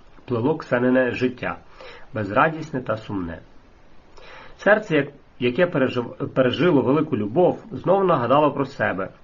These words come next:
Відчувала пустку, ні щоденна турбота, ні тяжка праця, лише діти, любов, прагнула, прагнула палкої любови. Коли долиною попри її хату ніч,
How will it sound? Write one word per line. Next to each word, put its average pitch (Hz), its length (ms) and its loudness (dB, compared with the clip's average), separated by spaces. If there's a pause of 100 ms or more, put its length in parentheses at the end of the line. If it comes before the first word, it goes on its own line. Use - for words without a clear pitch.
(260)
Відчувала 165 540 2
пустку, 175 600 -4 (100)
ні 147 160 -2
щоденна 147 500 0
турбота, 135 560 0
ні 123 120 0
тяжка 123 340 0
праця, 156 500 0 (340)
лише 113 280 -2
діти, 120 440 -4
любов, 117 440 0 (180)
прагнула, 165 520 2
прагнула 160 640 2
палкої 120 560 0
любови. 98 460 -2 (1600)
Коли 220 200 2
долиною 185 500 6
попри 139 280 2
її 151 140 2
хату 147 480 2 (200)
ніч, 156 500 -2